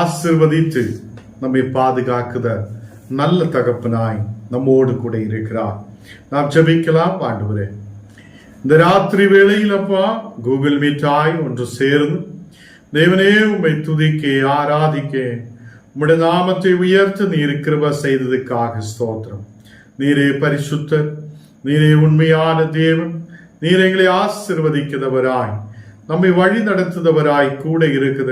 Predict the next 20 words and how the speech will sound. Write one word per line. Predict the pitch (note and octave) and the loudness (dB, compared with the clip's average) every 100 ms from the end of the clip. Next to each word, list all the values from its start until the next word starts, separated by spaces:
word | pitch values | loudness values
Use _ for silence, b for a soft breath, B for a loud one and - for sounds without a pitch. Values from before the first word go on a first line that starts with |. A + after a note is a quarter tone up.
| A#2+ | -4
கிருபைக்காக | A#2 A#2 A#2 A2 G2 G2 | -4 -4 -4 -8 -8 -12
ஸ்தோத்திரம். | - A2+ A2 G#2+ - - - _ _ _ _ _ _ _ - C3+ | -10 -8 -8 -10 -16 -20 -20 _ _ _ _ _ _ _ -4 2
தேவனே, | C#3+ C#3 C3+ C3+ | 4 4 4 4
இந்த | B2+ B2 | 2 0
நேரத்தில் | B2+ A#2+ G#2+ A2+ G#2+ | 0 0 -2 -4 -4
அப்பா, | A2 G#2 G2 - - - B B B - F3 | -6 -6 -6 -12 -20 -20 B B B 0 6
உம்முடைய | G#3+ A3+ A3+ F#3+ D3+ | 6 6 6 4 2
பிரசன்னம், | C#3 C3+ - A#2 G2+ - - - - - B B - D#3+ | -4 -6 -6 -6 -6 -10 -16 -20 -20 -20 B B -4 2
உம்முடைய | G#3 A3 G#3+ F#3+ D#3 | 6 6 6 6 4
வல்லமை | C3+ C3+ A2 G#2 G2+ - - - - B2+ | 0 -2 -4 -4 -8 -10 -16 -12 -4 -2
எங்கள் | C3 B2 C3 | 0 0 2
நடுவில் | C3 C3 A#2+ B2 | 2 2 2 2
இறங்குகிற | C3 C#3 C3 B2 A2+ | 0 -2 -2 0 0
கிருபைக்காக | A#2 A#2 A2 A2 G#2+ G2 - | 0 -2 -4 -6 -6 -8 -8
ஸ்தோத்திரம். | A#2 G#2+ G2+ - - - - - B B B B D#3+ | -6 -6 -8 -14 -20 -20 -20 -20 B B B B 4
நீர் | G3+ A3+ A3 G#3 | 6 6 4 4
எங்களை | G3+ F3+ E3 E3 | 2 4 4 2
ஆசீர்வதித்து | D#3+ - D3 C3+ C3+ B2 A2 - A2 G#2 - - B B - D3 | 0 -4 -4 -2 -2 -2 -6 -6 -6 -6 -10 -16 B B 0 4
தேசத்தில் | D#3 D3+ D3 - B2+ A#2+ | 4 2 -2 -2 -4 -2
பெருக | C#3+ C#3 C#3+ C#3 | 0 0 0 -2